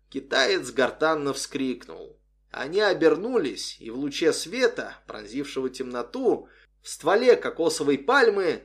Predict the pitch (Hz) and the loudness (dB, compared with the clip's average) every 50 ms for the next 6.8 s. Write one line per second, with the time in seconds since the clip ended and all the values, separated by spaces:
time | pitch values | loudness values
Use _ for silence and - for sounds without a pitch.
0 | _ _ - - 98 104 113 123 127 127 175 240 135 - - - 175 151 131 131 | _ _ -18 -16 -12 -10 -6 -6 -6 -6 -4 -4 -4 -4 -4 -2 -4 -4 -2 -4
1 | 135 123 123 - - 170 208 233 220 156 - - _ _ _ _ 120 113 135 151 | -6 -6 -6 -8 -6 -4 -2 0 0 -2 -4 -8 _ _ _ _ -6 -2 0 0
2 | 156 143 135 135 135 131 123 127 123 113 101 104 - - - - - _ _ _ | 0 0 -2 -2 -2 -2 -2 -4 -6 -6 -8 -10 -12 -16 -18 -20 -20 _ _ _
3 | _ _ _ _ _ _ _ _ _ _ _ _ - - - 214 240 262 254 - | _ _ _ _ _ _ _ _ _ _ _ _ -10 -2 2 2 2 2 2 0
4 | 214 202 208 208 196 175 151 185 240 226 - - - 170 156 151 - 214 202 180 | 2 2 2 0 0 -2 -4 -4 -4 -4 -4 -2 0 0 0 2 4 4 4 4
5 | 175 - - - 247 269 262 208 151 113 135 - - _ _ _ _ _ _ - | 4 0 -4 -4 -4 -2 -2 0 0 -2 -2 -6 -16 _ _ _ _ _ _ -20
6 | - - 151 151 156 151 147 151 180 202 202 185 156 - - | -8 -2 0 0 0 0 0 2 2 4 4 4 2 0 -6